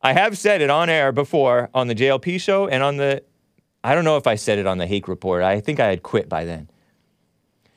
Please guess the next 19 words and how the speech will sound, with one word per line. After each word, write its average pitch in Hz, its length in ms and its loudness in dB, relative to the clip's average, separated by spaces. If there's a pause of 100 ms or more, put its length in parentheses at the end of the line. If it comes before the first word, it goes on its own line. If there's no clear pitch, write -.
(120)
because 123 240 0
I 107 80 4
had 101 100 0
been 104 180 0
trained 120 480 0 (580)
by 120 280 4
the 113 480 2 (240)
stinking 196 840 -2 (1080)
F 196 220 2
C 214 280 -2
C, 175 440 -2 (1160)
'cause 135 140 -6
we 170 100 0
used 214 200 -2
to 156 60 -8
be 156 200 0
on 123 420 -2 (720)
terrestrial 131 640 0
radio, 123 480 0